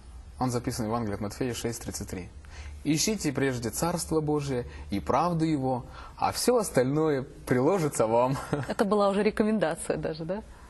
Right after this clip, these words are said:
Speaker 1: Не, ну это был ответ. Я спрашивал, почему у меня вот так не получается. И этот стих меня остудил.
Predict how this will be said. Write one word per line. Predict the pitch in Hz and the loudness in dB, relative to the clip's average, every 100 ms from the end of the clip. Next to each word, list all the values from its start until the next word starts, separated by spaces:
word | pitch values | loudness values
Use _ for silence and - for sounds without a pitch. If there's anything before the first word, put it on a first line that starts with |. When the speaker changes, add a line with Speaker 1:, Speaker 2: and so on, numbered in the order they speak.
| - - - - - | -18 -18 -14 -12 -4
Speaker 1:
Не, | 113 110 | -2 0
ну | 113 | 0
это | 139 | 2
был | 147 151 | 2 2
ответ. | 147 131 | 2 0
Я | 120 | 0
спрашивал, | 135 - 117 | 0 0 0
почему | 135 175 202 | 0 0 0
у | 175 | 0
меня | 104 101 | 0 -2
вот | 92 95 | -4 -2
так | 107 - | -2 0
не | 107 | 0
получается. | 117 120 - 92 85 - - - - - - - - - - - - - - | 0 0 -2 -4 -6 -12 -16 -20 -16 -16 -16 -16 -18 -18 -16 -16 -16 -14 -8
И | 104 110 107 - | -4 -2 -2 -2
этот | 120 131 | 0 0
стих | - 190 | 0 0
меня | 123 139 127 | 0 0 0
остудил. | 123 147 131 120 117 | 2 0 2 0 -2